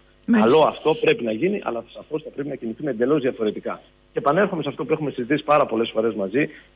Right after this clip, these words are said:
Speaker 2: ε, στην πραγματική εκπαίδευση του ανθρώπου, να μπορέσουμε να τον εκπαιδεύσουμε και να γίνει ο σωστός οδηγός, από πολύ, πολύ μικρή ηλικία.
Speaker 1: Μα το, μα το
Speaker 2: Και θα
Speaker 1: θε-,
Speaker 2: δούμε
Speaker 1: μισό
Speaker 2: τα
Speaker 1: λεπτό,
Speaker 2: αποτελέσματα.
Speaker 1: μισό λεπτό, μισό λεπτό, δάσκαλε.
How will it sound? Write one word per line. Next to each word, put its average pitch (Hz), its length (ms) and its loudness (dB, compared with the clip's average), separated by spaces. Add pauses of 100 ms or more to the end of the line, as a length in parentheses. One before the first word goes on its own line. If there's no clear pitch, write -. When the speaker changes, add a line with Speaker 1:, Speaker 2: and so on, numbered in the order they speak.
(340)
Speaker 2:
ε, 123 420 4
στην - 140 -8
πραγματική 135 400 0
εκπαίδευση 185 560 0
του 110 80 -8
ανθρώπου, 101 280 -6
να 107 80 -4
μπορέσουμε 131 300 -2
να - 0 -
τον 135 100 -2
εκπαιδεύσουμε 113 720 0
και 156 120 -4
να 131 80 0
γίνει 156 160 0
ο 170 40 -2
σωστός 160 260 -4
οδηγός, 139 440 2
από - 180 -2
πολύ, 180 220 2
πολύ 131 200 4
μικρή 113 220 2
ηλικία. 101 220 4
Speaker 1:
Μα 214 120 6
το, - 140 -6
μα 208 200 6
το 196 100 0
Speaker 2:
Και 165 60 -2
θα - 80 4
Speaker 1:
θε-, 233 60 6
Speaker 2:
δούμε 202 60 6
Speaker 1:
μισό 180 100 6
Speaker 2:
τα 233 100 4
Speaker 1:
λεπτό, 214 200 2
Speaker 2:
αποτελέσματα. - 60 2
Speaker 1:
μισό - 220 2
λεπτό, 180 260 0
μισό 180 220 0
λεπτό, 170 240 -2
δάσκαλε. 147 380 -6